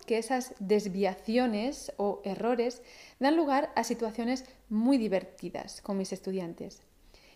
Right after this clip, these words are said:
Y yo me río mucho con ellos. Eso sí, siempre con mucha complicidad y desde el respeto. Y también es verdad que pueden ser a veces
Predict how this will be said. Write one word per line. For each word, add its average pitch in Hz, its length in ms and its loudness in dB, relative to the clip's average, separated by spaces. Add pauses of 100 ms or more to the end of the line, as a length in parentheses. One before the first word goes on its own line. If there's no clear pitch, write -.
(120)
Y 247 100 4
yo 320 100 6
me 311 140 6
río 269 200 4
mucho 233 340 2
con 208 160 0
ellos. 180 460 -2 (460)
Eso 240 240 4
sí, 254 400 0 (240)
siempre 254 680 2
con 208 220 2
mucha 214 280 -2
complicidad 202 720 -2 (180)
y 254 220 0
desde 196 320 -2
el 180 80 -2
respeto. - 560 -8 (1200)
Y 226 100 -4
también 262 280 6
es 330 80 2
verdad 247 500 4
que 220 120 4
pueden 226 380 0
ser 226 260 -2
a 214 60 4
veces 208 400 -2